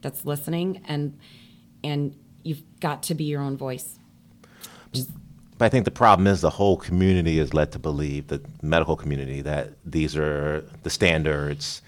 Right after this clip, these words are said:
Speaker 2: Anything outside of that, one, is not recommended or has a,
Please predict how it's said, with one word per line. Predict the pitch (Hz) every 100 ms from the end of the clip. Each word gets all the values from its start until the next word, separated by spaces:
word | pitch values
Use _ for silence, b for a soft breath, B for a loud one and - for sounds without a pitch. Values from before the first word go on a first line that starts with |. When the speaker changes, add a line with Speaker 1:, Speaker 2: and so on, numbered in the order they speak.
| b b
Speaker 2:
Anything | 87 85 76 85 80
outside | 73 76 - 82 78 76
of | 73
that, | 71 71 69 65 - - b b b b -
one, | 76 87 87 78
is | 78
not | 80 76
recommended | 73 73 73 71 73 71 73 73
or | 80 76
has | 71 71 71
a, | 71 69 67